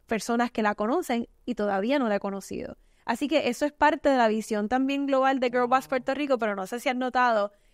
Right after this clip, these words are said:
Speaker 1: ella ya retiró
Speaker 2: Sí, ella ya
Speaker 1: su
Speaker 2: se retiró,
Speaker 1: identidad
Speaker 2: sí.
Speaker 1: de lo que es el Girl Boss
Speaker 2: Girl Boss.
Speaker 1: Post. Exacto,
Speaker 2: Sí,
Speaker 1: con
Speaker 2: ya ella
Speaker 1: eso.
Speaker 2: ahora, e-, ella es como,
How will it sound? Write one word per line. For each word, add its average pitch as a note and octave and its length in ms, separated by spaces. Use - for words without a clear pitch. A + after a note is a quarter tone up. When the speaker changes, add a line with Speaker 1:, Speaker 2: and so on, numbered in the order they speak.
Speaker 1:
ella A3+ 260
ya C4 340
retiró A#3 640
Speaker 2:
Sí, D4 80
ella G3 60
ya G3 60
Speaker 1:
su F4+ 100
Speaker 2:
se D#4 100
retiró, C#4 280
Speaker 1:
identidad D4 380
Speaker 2:
sí. D3+ 120
Speaker 1:
de A#3+ 160
lo A3+ 120
que G3+ 240
es - 180
el B3+ 140
Girl G#3 200
Boss F#3+ 160
Speaker 2:
Girl G#3 140
Boss. G3 180
Speaker 1:
Post. - 280
Exacto, G#3 380
Speaker 2:
Sí, D3 260
Speaker 1:
con G3 100
Speaker 2:
ya G3 120
ella G#3+ 180
Speaker 1:
eso. G#3 40
Speaker 2:
ahora, G3+ 400
e-, F#3 240
ella F3+ 380
es F#3+ 140
como, F3+ 520